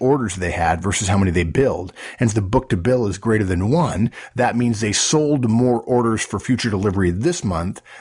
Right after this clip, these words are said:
than they actually delivered this month, which means business is growing. Okay. Um, so book to bill is a form of proxy to talk about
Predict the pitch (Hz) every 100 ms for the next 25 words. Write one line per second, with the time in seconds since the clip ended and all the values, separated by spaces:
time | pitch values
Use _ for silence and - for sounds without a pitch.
0 | - 113 107 98 101 - 98 87 101 117
1 | 156 113 78 73 - _ 90 90 85 -
2 | 98 - - - 101 104 107 87 85 -
3 | 92 85 80 78 85 82 104 87 71 -
4 | - - - - - _ - - - 101
5 | 143 - - - 87 82 82 80 - 135
6 | 110 123 170 123 107 202 104 98 - 120
7 | 113 104 139 131 123 113 104 - - 190
8 | 190 - - 165 123 123 - - - -
9 | 131 - 90 78 92